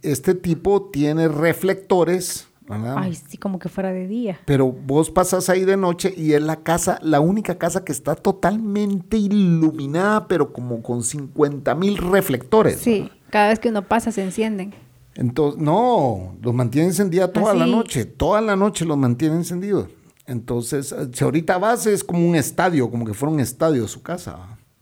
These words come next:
Speaker 1: Yo creo que desde un avión la, la ubicás y decís,
Speaker 2: Sí.
Speaker 1: "La casa de ese loco hijo de la gran puta", ¿va? Y digo loco hijo de la gran puta porque cuando la familia, el, la familia de mi hermana, o sea,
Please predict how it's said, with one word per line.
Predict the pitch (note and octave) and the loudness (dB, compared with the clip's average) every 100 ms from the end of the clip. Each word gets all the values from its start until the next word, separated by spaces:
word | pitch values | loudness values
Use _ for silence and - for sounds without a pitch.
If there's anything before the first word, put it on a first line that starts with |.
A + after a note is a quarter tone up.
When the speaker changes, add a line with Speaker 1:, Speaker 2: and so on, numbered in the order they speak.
| _ | _
Speaker 1:
Yo | C3+ | -6
creo | C3+ F3+ | 0 0
que | D3 | 2
desde | C3+ B2 | 2 2
un | D#3 | 2
avión | E3 D#3+ G3 F3 | 2 2 0 2
la, | C3 | 2
la | A#2 | 4
ubicás | A#2 A2 G#2+ - F#3 B2+ | 2 2 -2 0 0 2
y | |
decís, | A#2 A#2 | 0 2
Speaker 2:
Sí. | - D3+ | 2 2
Speaker 1:
"La | B2+ | 0
casa | C#3+ D3 D3 | 0 -2 -2
de | |
ese | C3+ | 0
loco | B2+ C3 C3+ | 0 -2 -4
hijo | C3 B2 | -2 0
de | |
la | G#2+ | 0
gran | A2 A#2 | -2 -4
puta", | A#2 F#2+ - A#1+ | -4 -6 -4 -6
¿va? | A#2+ - _ - - - - - - | -8 -14 _ -20 -20 -20 -20 -20 -4
Y | G#3+ | 0
digo | A3 A3+ A3 | 2 2 2
loco | G#3+ F3 F#3+ | 2 2 2
hijo | F#3+ G#3 | 2 2
de | |
la | G#3 | 2
gran | G#3 G3+ F3 | 2 0 2
puta | D#3 E3+ F3+ | 0 0 -2
porque | B2+ B2 B2 F3+ G3 - _ _ - _ _ _ _ | 0 -2 0 -2 -2 -8 _ _ -20 _ _ _ _
cuando | - C3 D3 C3+ C3+ | -2 2 2 2 0
la | B2 C3 | 2 0
familia, | B2 A#2+ A#2+ C#3 F3 F#3+ C#3 A#2 B2 B2 - _ - - - | 0 -4 -4 -2 0 2 2 2 -2 -8 -16 _ -20 -18 -10
el, | A#2+ A#2 C#3 | -8 -6 -4
la | A#2 | -4
familia | B2 C#3 F3 | -4 -2 0
de | F#3 | 2
mi | |
hermana, | D3 C#3+ D#3 | 2 2 2
o | A#2+ | 2
sea, | C3 | 0